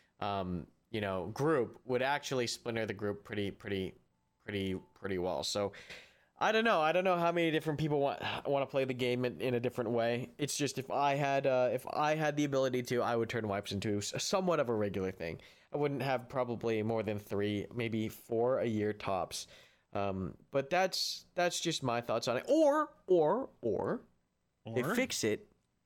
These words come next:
Speaker 1: and they make the early game last longer.
Speaker 2: Yes,
Speaker 1: That's, that's
Speaker 2: that's,
Speaker 1: the
Speaker 2: I, I
Speaker 1: alternative,
Speaker 2: mean,
Speaker 1: right?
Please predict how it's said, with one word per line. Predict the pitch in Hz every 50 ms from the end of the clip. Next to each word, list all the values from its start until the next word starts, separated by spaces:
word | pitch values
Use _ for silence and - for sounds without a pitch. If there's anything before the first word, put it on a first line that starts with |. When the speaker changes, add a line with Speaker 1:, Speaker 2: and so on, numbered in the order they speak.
| _ _ -
Speaker 1:
and | 131 135
they | 135
make | 143 147 139 135
the | - 131 - - -
early | 180 202 196 196 190 180
game | 170 175 170 156
last | 143 131 127 127 - - -
longer. | 104 90 78 - 57 - - - _ _ _ _ _ _ _ _ _ _ _ _ _ _ _ _ _ _ _ _ _ _ _ _ -
Speaker 2:
Yes, | 156 190 202
Speaker 1:
That's, | 156 139 143 - -
that's | 165 160
Speaker 2:
that's, | 160 143 139 -
Speaker 1:
the | 156
Speaker 2:
I, | 135
I |
Speaker 1:
alternative, | - 151 131 110 95 85
Speaker 2:
mean, | 80 65 62 -
Speaker 1:
right? | 95 101 92